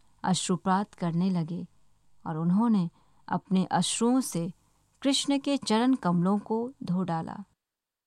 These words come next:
ज्यों-ज्यों उन्हें भगवान के अद्भुत कार्यकलापों का स्मरण होता रहा, त्यों-त्यों वे बारंबार उठते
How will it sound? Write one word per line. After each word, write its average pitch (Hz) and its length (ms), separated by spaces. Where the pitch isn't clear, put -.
ज्यों-ज्यों 269 460
उन्हें 240 300
भगवान 190 520
के 233 320
अद्भुत 196 440
कार्यकलापों 180 840
का 156 340
स्मरण 220 520
होता 175 360
रहा, 180 380
त्यों-त्यों 214 560
वे 190 100
बारंबार 254 640
उठते 190 560